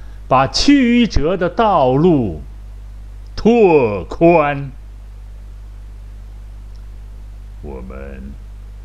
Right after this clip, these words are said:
渴望温暖的色彩，我们寻找洒满阳光的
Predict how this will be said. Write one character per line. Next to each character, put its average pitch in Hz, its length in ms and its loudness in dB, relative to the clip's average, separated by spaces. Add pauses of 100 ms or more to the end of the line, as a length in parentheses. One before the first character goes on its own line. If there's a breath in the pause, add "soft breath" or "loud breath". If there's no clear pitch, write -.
(100)
渴 67 580 -8
望 120 280 -8 (260)
温 107 520 -4
暖 69 300 -10
的 78 120 -12
色 135 480 2
彩， - 140 4 (2000 loud breath)
我 135 100 4
们 160 120 6
寻 160 360 2
找 120 380 4 (120)
洒 156 320 2
满 147 320 4
阳 175 460 4
光 226 480 4
的 127 360 2